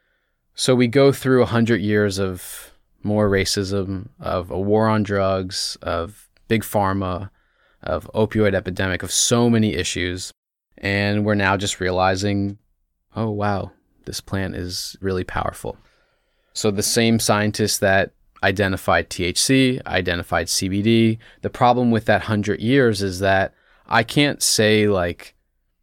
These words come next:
"C B D is helpful for this, this, this, this, and this" on my website, 'cause I'll get shut down in two seconds. Over that hundred years, we have neglected researching the plant.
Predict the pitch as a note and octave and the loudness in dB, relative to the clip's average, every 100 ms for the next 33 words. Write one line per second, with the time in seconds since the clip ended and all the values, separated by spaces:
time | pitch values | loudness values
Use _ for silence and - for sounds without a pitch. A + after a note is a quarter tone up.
0 | _ _ _ _ _ _ _ - - D#3 | _ _ _ _ _ _ _ -8 0 2
1 | D#3+ C#3+ B2+ G#2+ A#2 A#2+ - A2 - F#2+ | 4 4 4 4 2 2 -2 -6 -4 -2
2 | A#2 D#3 - A2+ A2 - G#2 G2 - G2 | 0 0 0 0 0 0 0 0 -2 -4
3 | - F#2 F#2 F2 F#2+ F2+ F2+ F2+ - - | -4 -4 -4 -4 -4 -4 -4 -4 -6 -10
4 | - - G#2+ A2 - G#2+ F#2 F2+ F2+ E2+ | -8 0 2 2 0 -2 -2 -4 -4 -8
5 | - F#2+ - - - - - - _ _ | -10 -8 -8 -8 -10 -18 -18 -20 _ _
6 | _ - B2 C3 A2+ A#2 A#2 G#2+ F2 A#2+ | _ 0 4 4 4 2 0 0 -2 2
7 | C3+ A2+ G2 - - G#2+ G#2+ G#2+ G2 G2 | 4 2 0 -10 -10 -2 0 0 -2 -4
8 | F2+ F2 G#2 G2 - G2 F#2 G#2 G2 - | -6 -2 -2 -2 -4 -4 -4 -6 -4 -4
9 | F#2+ - F2+ F2+ - C3+ C#3 G#2 E2+ | -4 -6 -8 -10 -4 2 4 2 -2